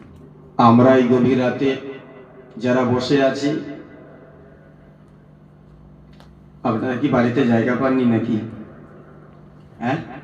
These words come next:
এরকম কোনো ব্যাপার আছে নাকি? আমাদের জায়গা আছে। আমরা ঘুমটাকে হারাম করি,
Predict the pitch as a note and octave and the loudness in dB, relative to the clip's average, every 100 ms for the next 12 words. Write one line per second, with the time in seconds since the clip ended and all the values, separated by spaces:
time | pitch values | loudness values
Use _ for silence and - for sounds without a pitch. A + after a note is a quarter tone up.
0 | - B2+ C3+ D3 C#3 D3 C#3+ D3 D3+ D#3 | -10 -4 -2 0 0 2 4 4 6 4
1 | - B2+ A#2+ A#2 G2 - - - - - | 4 2 -2 -4 -10 -12 -20 -20 -20 -20
2 | - - - - - - A2 G#2+ A2+ A2 | -20 -20 -20 -20 -20 -8 -2 0 2 2
3 | A2 G#2+ G#2+ G2+ - - - - - - | 4 4 4 0 -2 -8 -14 -18 -20 -20
4 | - - - - - - - - - - | -20 -20 -20 -20 -20 -20 -20 -20 -20 -20
5 | - - - - - - - - - - | -20 -20 -20 -20 -20 -20 -20 -20 -4 6
6 | C#3+ C#4 B2 D#3+ D3+ D#3 D3+ D3 D3 D3+ | 10 10 10 6 6 4 6 4 4 2
7 | D#3 C#3+ D#3+ D#3+ | 2 2 4 4